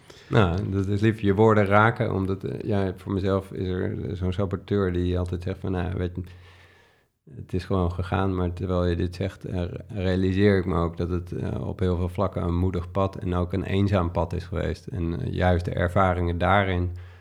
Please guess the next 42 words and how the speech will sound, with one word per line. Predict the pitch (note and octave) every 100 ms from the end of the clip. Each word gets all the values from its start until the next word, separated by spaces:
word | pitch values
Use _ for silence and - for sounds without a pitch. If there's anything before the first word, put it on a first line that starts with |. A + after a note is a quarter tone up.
| - _ _
maken, | - F#2 F2+ F#2
denk | F2+ F2+
ik, | E2+
mede | F#2 F2+ F2+ E2+
dat | F2+
ik | E2+
dit | F2
werk | E2+ F#2 F2
goed | F2+ F2+
kan | E2+ E2+
doen, | F2+ E2
omdat | D#2+ E2
ik | E2+
me | E2+
in | G2 F#2
kan | F2
leven | E2+ E2+ E2+ F2+
op | F2
de | -
plek | - F2
waar | F2 F2
zoveel | F2+ E2+ F2+
mensen | E2+ E2 F2
staan | - F#2+ E2+ E2+
en | E2+
eigenlijk | E2+ E2+ - F2
de | F2
weg | F2+ F2
niet | F2 D#2+
weten. | F2+ F2+ F2 F2 E2+ -
En | F2 E2
dat | E2+
het | F2
dan | F2 E2
fijn | F#2+ F#2 F2
is | E2
als | E2 F2
er | F2+
iemand | E2 E2+ E2+
is | E2+ F2
die, | F2+ E2
eh, | E2